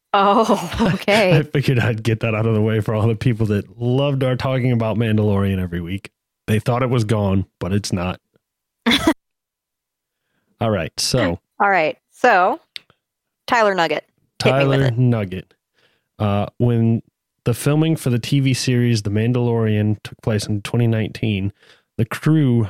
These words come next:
Speaker 2: ran out of stormtrooper costumes, so they called out to the local branch of a Star Wars fan organization whose members came to join the filming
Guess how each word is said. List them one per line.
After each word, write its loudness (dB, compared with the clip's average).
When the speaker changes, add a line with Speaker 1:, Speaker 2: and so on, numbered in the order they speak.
Speaker 2:
ran -2
out -4
of -4
stormtrooper -2
costumes, -4
so -2
they 0
called -2
out -4
to -8
the 2
local 0
branch -2
of -4
a 0
Star -2
Wars 0
fan 0
organization -2
whose 0
members 2
came 0
to -4
join 0
the 2
filming 0